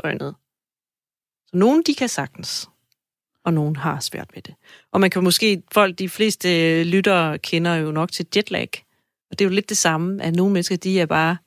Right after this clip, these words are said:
fuldstændig upåvirket af jetlag, ikke? Og sådan, "Nå, nå, det er da ingen sag." Og andre, de er bare syge i fjorten dage <laughs> på grund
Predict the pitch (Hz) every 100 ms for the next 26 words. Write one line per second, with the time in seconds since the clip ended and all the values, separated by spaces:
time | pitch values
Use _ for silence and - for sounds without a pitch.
0 | _ _ - 339 - 254 202 220 233 196
1 | 190 196 185 170 165 165 180 196 202 190
2 | 208 220 - 180 160 226 190 165 - 185
3 | 165 175 165 165 - - - _ - 180
4 | 175 196 180 190 175 160 165 - 180 175
5 | 165 160 165 151 170 - - - - -